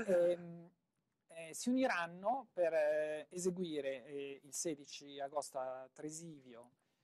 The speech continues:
il, eh, diciassette agosto qui a Livigno, ah, il diciotto agosto siamo a Poschiavo,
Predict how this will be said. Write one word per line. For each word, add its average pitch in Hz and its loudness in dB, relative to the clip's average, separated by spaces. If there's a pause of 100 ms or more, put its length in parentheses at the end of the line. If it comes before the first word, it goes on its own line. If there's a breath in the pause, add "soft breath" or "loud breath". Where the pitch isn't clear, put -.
(340)
il, 139 -14
eh, 139 -4
diciassette 170 -2
agosto 160 -2
qui 202 -4
a 156 4
Livigno, 131 -14
ah, 156 -6
il 147 -16
diciotto 165 -12
agosto 143 -2
siamo 135 -12
a 127 -18
Poschiavo, 160 0